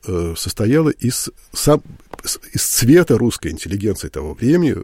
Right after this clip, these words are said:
Кроме Шишкова, вот в этот круг входил Державин, э, в этот круг входили литераторы этого времени, ведущие литераторы, э, ну, там,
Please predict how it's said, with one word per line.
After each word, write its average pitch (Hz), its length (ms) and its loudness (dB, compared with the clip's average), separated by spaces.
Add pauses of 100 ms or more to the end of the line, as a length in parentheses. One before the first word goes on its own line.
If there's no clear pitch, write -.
(640)
Кроме 92 240 -2
Шишкова, 120 520 -4
вот 80 140 -10
в 87 140 -10
этот 92 160 -6
круг - 340 -8
входил 85 480 -2 (280)
Державин, 117 680 2 (520)
э, - 500 -10 (100)
в - 80 -10
этот - 200 -10 (480)
круг - 300 -6
входили 87 580 -2 (480)
литераторы 113 800 2
этого 78 300 -6
времени, 127 520 4
ведущие 90 920 -2
литераторы, 95 800 -4 (480)
э, - 340 -12
ну, 120 140 -6
там, - 260 -12